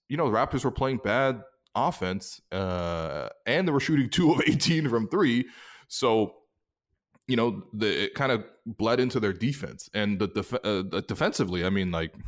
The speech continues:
I mean, the Celtics really just shot the lights out from three. I know it only says sixteen of, uh, fifty-two. Um, but, man, when you look at guys like, um, Sam Hauser getting left open for eight threes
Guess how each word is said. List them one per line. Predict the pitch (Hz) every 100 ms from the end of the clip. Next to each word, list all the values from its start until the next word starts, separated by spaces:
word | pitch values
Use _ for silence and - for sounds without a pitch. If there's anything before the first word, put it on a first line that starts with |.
| - -
I | 82
mean, | 101
the | 107
Celtics | - 156 165 117
really | 113 123 110
just | 101
shot | 95 92
the |
lights | 85 95
out | 110 101
from | 95
three. | 95 110 131 - -
I | 196
know | 123 123
it | 92
only | 117 117
says | - 104 98
sixteen | 107 - 113
of, | 98 82 - -
uh, | 85 85 82
fifty-two. | - 101 104 - 104 143 - _ _ _ _ -
Um, | 87 82 80 80 82
but, | 98 87 85 _ -
man, | 98 95 85
when | 85 95
you | 110
look | 117 127 117
at | 98 - _ -
guys | 104 104 104
like, | 92 85 85 _ _ _ _ _ _ _ _ _ - -
um, | - 82 - - 98
Sam | - 113 110
Hauser | 104 110 113 117
getting | 107 104
left | 101 95
open | 95 107 101
for | 87 92
eight | 101 -
threes | 85 92 113 117 -